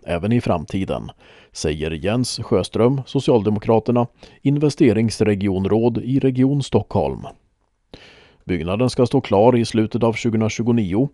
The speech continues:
och investeringen beräknas kosta totalt cirka sjuhundrafemtio miljoner kronor. Parallellt startar planeringen för en helt ny strålbehandlingsbyggnad vid Södersjukhuset. Den nya anläggningen ska rymma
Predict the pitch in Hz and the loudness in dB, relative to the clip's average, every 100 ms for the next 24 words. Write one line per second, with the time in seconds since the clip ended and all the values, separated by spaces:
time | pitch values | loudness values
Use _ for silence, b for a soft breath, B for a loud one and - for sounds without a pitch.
0 | B B 135 143 160 147 101 110 120 131 | B B -2 0 0 0 2 2 2 2
1 | 131 123 104 120 113 - - 107 - 101 | 2 2 0 0 -2 -2 0 0 2 0
2 | - 101 135 147 - 131 180 196 107 104 | 0 0 2 0 -2 -4 -2 0 0 0
3 | 117 104 104 151 131 156 147 117 107 110 | 0 0 2 0 0 0 2 2 2 2
4 | 110 110 107 76 73 50 - - _ _ | 2 0 -2 -4 -6 -10 -12 -20 _ _
5 | _ _ b b b b b - - 127 | _ _ b b b b b -6 -4 -2
6 | 76 92 127 - - 107 92 - 104 104 | -2 0 -2 -4 0 2 2 2 0 2
7 | 110 92 87 110 127 127 - 104 101 127 | 0 2 0 2 0 0 -2 -2 2 4
8 | 139 - 98 120 - 139 127 101 104 107 | 4 2 0 0 0 2 2 2 2 2
9 | 104 107 107 87 92 110 120 123 107 117 | 0 0 -2 -2 -2 0 0 -2 -2 0
10 | 131 143 - 82 80 90 - 82 - 123 | 0 0 2 0 0 -6 -6 -6 0 0
11 | 120 64 - - - _ B B B B | 0 -6 -10 -14 -20 _ B B B B
12 | - 76 80 87 104 107 101 104 113 120 | -8 -6 -4 -2 0 0 0 0 2 2
13 | 120 127 123 113 110 117 | 2 2 4 4 2 0